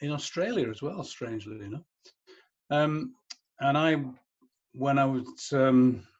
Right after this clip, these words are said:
uh, when I moved out of church leadership and into operational charity work, I did a few years with Andy Hawthorne at The Message, and then, um, after years of, of helping Deborah from the sidelines,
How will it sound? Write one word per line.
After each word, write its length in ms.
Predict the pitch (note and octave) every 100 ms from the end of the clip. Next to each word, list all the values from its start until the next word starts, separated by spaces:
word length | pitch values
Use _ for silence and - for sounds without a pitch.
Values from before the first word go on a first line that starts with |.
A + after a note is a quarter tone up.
| _ _ _ - _ _ -
uh, 460 | A#2 A#2 A#2 A2+ A2+ -
when 120 | C3
I 60 | B2+
moved 320 | C3+ C3+ B2+
out 300 | C3+ C3+ -
of 160 | B2 -
church 420 | - C#3 B2+ -
leadership 640 | C#3 D#3 D3+ - C#3+ - - -
and 100 | C#3
into 500 | C3+ - C3+ B2+ B2+ _ _ _ _ -
operational 800 | C#3+ - C#3 C#3+ - C3+ C3 B2+
charity 640 | B2+ - D#3 D3 - C#3
work, 420 | A2+ G#2 G#2+ B2+ B2+ - _ _ _ _ _ _ _
I 40 |
did 140 | A2+ B2+
a 60 |
few 180 | A#2 C#3
years 380 | C3+ C3 B2+ B2
with 120 | A#2+
Andy 260 | A#2+ B2 A#2+
Hawthorne 440 | A#2+ A#2+ - B2
at 60 | G#2+
The 80 | G#2+
Message, 420 | B2 - B2+ B2+
and 100 | B2+
then, 320 | C3 C3 C3 _ _ -
um, 340 | B2+ B2+ B2+ _ _ _
after 240 | B2+ - C#3
years 400 | D3 F#3 F#3 E3
of, 120 | C3+ C3+ _
of 140 | B2+
helping 420 | - D3+ D3+ D3+ C3+
Deborah 240 | C3+ C3
from 180 | - B2+
the 60 | B2+
sidelines, 880 | - E3 E3 B2+ G2+ G2 A2+ -